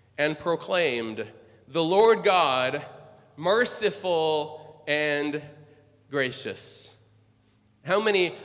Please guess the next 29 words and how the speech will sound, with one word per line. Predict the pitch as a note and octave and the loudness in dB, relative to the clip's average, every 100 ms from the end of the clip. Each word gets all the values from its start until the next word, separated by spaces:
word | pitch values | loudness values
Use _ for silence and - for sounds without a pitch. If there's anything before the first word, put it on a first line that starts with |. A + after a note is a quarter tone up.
| - | -2
other | F3+ F3+ F3+ | 0 2 2
adjectives | E3 E3+ E3 D#3+ - D3+ C#3+ - - | 2 0 -2 -6 -2 0 0 -4 -10
could | - E3 D3+ - - - - _ _ _ - | -4 -2 -4 -10 -18 -20 -20 _ _ _ -6
God | F3 F#3 G3+ E3+ | 2 4 4 2
use | G3+ A3 G#3+ | -2 -2 -4
to | - F3+ | -6 -6
describe | E3 - F3+ G3 G#3+ | -6 -2 4 4 4
himself | F#3 E3+ F#3 E3+ E3+ | 0 -2 0 0 0
when | |
he's | E3+ D#3+ | -4 -4
passing | - F#3 G3+ G3+ G3+ | -2 2 2 0 -4
by | F3+ E3+ F#3+ | 0 4 4
and | F#3 E3+ | 2 0
showing | - G3+ G#3 F3+ | 0 4 4 4
Moses | F3+ G#3+ G3+ F3+ | 4 4 4 0
his | - F3 D#3 - - - | -4 -4 -4 -12 -20 -18
glory, | - F3 G3+ A3+ F#3+ E3 | -4 4 6 6 4 0
but | D#3+ E3+ | 0 -2
he | |
chose | E3 - B3 A#3+ E3 D#3 F3 F3 - - - - | -4 -2 0 4 2 2 0 -2 -8 -16 -20 -16
merciful | E3 G3 A3 - G#3 E3+ F3 D3 C#3+ D#3 F3 - - - _ - | -6 -2 -2 -2 -4 -4 -2 0 0 0 -6 -18 -20 -20 _ -4
and | D#3 D#3 D3+ D3 C#3+ - - - _ - | -2 0 -2 -4 -8 -12 -20 -20 _ -8
gracious? | C#3+ C3+ - A2+ - - - - _ _ _ _ | -4 -4 -6 -12 -12 -14 -18 -20 _ _ _ _
He | F3 | -2
didn't | G#3+ G#3 | 0 2
say | A3+ G3+ | 4 4
mighty | F3 F#3 A#3+ A#3 | 4 4 4 2
and | G#3+ F#3+ | -2 -2
powerful, | G3+ G#3+ A3 G3+ - E3 A#2 - | 0 2 2 0 -4 -6 -6 -12